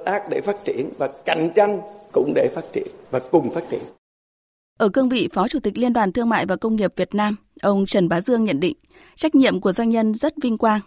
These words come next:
Speaker 2: nhưng cũng thật nặng nề, nhất là trong giai đoạn khó khăn hiện nay. Nhưng chính trong giai đoạn nhiều thách thức này, doanh nhân và doanh nghiệp càng nhận thấy rõ hơn giá trị cốt lõi, nền tảng trong hoạt động sản xuất, nhận thức sâu sắc để chọn lựa chiến lược,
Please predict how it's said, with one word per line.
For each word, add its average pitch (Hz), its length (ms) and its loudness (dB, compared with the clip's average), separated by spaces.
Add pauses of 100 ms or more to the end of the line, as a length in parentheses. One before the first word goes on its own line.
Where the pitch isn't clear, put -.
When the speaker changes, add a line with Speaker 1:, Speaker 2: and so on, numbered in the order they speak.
(100)
Speaker 2:
nhưng 208 260 2
cũng 208 160 0
thật - 260 0
nặng 185 240 0
nề, 175 180 2 (420)
nhất 302 160 2
là 233 120 2
trong 233 180 -2
giai 226 120 -2
đoạn 220 200 2
khó 175 160 -2
khăn 233 200 -2
hiện 208 180 0
nay. 202 160 2 (680)
Nhưng 226 260 4
chính 190 220 2
trong 247 160 0
giai 220 140 -2
đoạn 196 260 2
nhiều 196 180 2
thách 277 160 -8
thức 330 120 4
này, 202 200 2 (320)
doanh 247 180 2
nhân 240 160 2
và 214 120 0
doanh 226 160 -2
nghiệp 196 260 0
càng 185 240 2
nhận 185 220 -2
thấy 190 280 -4
rõ 240 220 -2
hơn 254 300 0 (220)
giá 180 180 0
trị 220 220 -4
cốt - 240 -6
lõi, 233 280 0 (240)
nền 196 220 2
tảng 165 220 -2 (220)
trong 226 200 -2
hoạt 185 140 -6
động 175 200 -2
sản 180 200 -2
xuất, 254 240 -4 (440)
nhận 226 240 4
thức - 180 -4
sâu 220 220 0
sắc 277 240 -4 (160)
để 208 240 0
chọn 180 240 -2
lựa 175 220 -2
chiến 170 200 -2
lược, 233 260 -2